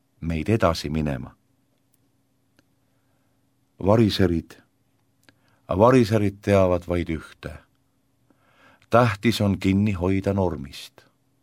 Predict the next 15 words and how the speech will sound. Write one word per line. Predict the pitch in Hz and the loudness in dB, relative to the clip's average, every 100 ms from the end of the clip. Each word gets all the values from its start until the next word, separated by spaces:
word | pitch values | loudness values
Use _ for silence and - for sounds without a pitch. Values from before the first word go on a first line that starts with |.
| _ _ _ _ _ _ _ _ _ - | _ _ _ _ _ _ _ _ _ 0
Hingamispäeval | 95 156 147 113 104 90 - - 107 113 76 76 - _ _ _ _ _ _ _ _ _ _ - | 2 4 4 4 2 0 -4 0 4 4 2 -6 -18 _ _ _ _ _ _ _ _ _ _ -4
ei | 90 87 | 0 0
tee | 85 123 123 101 82 | 2 4 4 4 0
üks | - - | -4 -16
korralik | - 104 107 98 82 73 - - | -2 0 2 0 -2 -6 -10 -4
inimene | 92 90 73 73 65 67 _ _ _ _ _ _ _ _ _ _ | -2 -2 -6 -8 -12 -16 _ _ _ _ _ _ _ _ _ _
sellist | - 98 92 85 - - | -2 0 0 -4 -8 -4
tegu | 87 85 80 | -2 -2 -6
nagu | 76 71 | -8 -10
Jeesus. | 71 73 64 - - - _ _ _ _ _ _ _ _ _ _ _ _ _ _ _ _ _ _ _ - | -10 -10 -10 -16 -20 -20 _ _ _ _ _ _ _ _ _ _ _ _ _ _ _ _ _ _ _ -14
Siin | - 107 95 | -4 0 0
peab | 95 120 113 101 | 2 4 4 2
olema | 90 98 95 82 80 - _ _ _ _ _ | 2 2 0 -2 -8 -14 _ _ _ _ _
kuri | - 82 80 78 | -10 -8 -6 -6
vaim. | 76 71 73 | -8 -10 -14